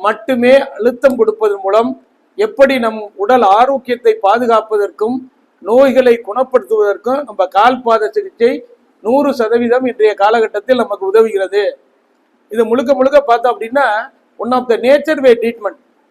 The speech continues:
எந்த ஒரு பொருளையும் நாம் வெளியிலிருந்து எடுப்பதில்லை. நம் உடலில் இருக்கக்கூடிய ஒரு பகுதியான கால் பாதங்களில் மட்டுமே அழுத்தம் கொடுப்பதன் மூலம்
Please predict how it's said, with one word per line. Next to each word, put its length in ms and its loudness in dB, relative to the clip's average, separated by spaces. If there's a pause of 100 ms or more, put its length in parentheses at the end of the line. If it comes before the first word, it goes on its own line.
(240)
எந்த 260 -2
ஒரு 180 2 (100)
பொருளையும் 480 0
நாம் 220 -4
வெளியிலிருந்து 480 -2
எடுப்பதில்லை. 520 0 (580)
நம் 160 -4 (100)
உடலில் 400 4
இருக்கக்கூடிய 500 0 (120)
ஒரு 100 4 (100)
பகுதியான 480 2 (180)
கால் 320 4 (140)
பாதங்களில் 640 0
மட்டுமே 420 -4 (580)
அழுத்தம் 460 2
கொடுப்பதன் 480 0
மூலம் 260 -2